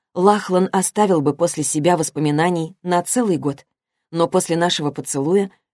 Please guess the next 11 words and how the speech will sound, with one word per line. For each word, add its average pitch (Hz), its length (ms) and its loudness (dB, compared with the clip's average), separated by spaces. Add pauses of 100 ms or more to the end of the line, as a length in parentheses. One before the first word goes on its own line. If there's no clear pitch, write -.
(120)
всё 208 280 4
изменилось. 156 640 0 (500)
Я 190 180 4
думала, 180 380 4
что 175 320 2
всё 185 240 2
останется 185 560 0
прежним, 180 600 2 (380)
но 170 220 0
я 160 180 0
ошибалась. 147 640 -4